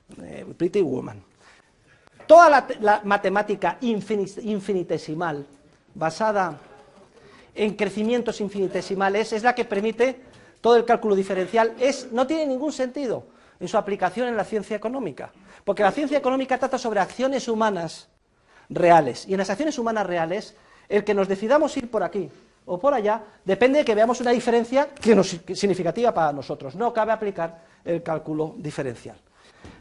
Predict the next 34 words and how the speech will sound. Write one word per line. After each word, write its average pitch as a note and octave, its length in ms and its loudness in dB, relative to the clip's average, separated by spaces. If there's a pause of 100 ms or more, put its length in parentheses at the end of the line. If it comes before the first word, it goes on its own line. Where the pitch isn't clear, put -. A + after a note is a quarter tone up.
La F#3 140 0
econometría B3 720 0
es - 120 -8
una A3+ 160 -2
disciplina A3 520 -4
que G3 80 -2
han F#3+ 80 -2
desarrollado F#3+ 500 0
muchos F#3 300 -6
colegas F#3 480 0
míos, G#3 340 -4 (360)
que G#3+ 100 0
es A3 40 0
resultado A#3+ 480 2
de, G#3+ 300 0
de F#3+ 160 -6
fusionar G3 720 -4 (260)
la B3 160 6
estadística C#4+ 840 2
y A3+ 100 0
las G3+ 220 2
matemáticas C#4 800 -2 (680)
y G#3+ 140 4
aplicarla G#3+ 600 2
al G3 260 -4
ámbito G3 480 -4 (120)
y E3+ 60 -12
a E3 60 -2
la E3+ 80 0
disciplina F3+ 440 -4
de E3+ 100 -4
la C#3 100 -4
ciencia E3+ 260 -8
económica. A#2+ 480 -14